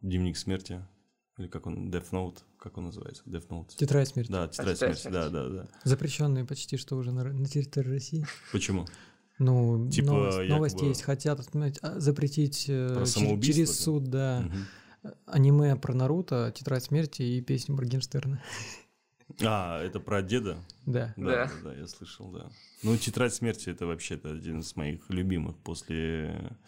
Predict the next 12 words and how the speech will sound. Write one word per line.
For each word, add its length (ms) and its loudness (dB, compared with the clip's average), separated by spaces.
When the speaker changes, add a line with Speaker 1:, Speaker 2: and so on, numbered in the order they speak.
Speaker 1:
как 200 -14
это 180 -8
аниме-то 400 0
называется, 480 -8
боже 260 -6
мой, 280 -8
не 360 -4
Доспехи 460 -2
Бога, 400 -4
постоянно 400 -2
путаю 380 -6
их, 180 -10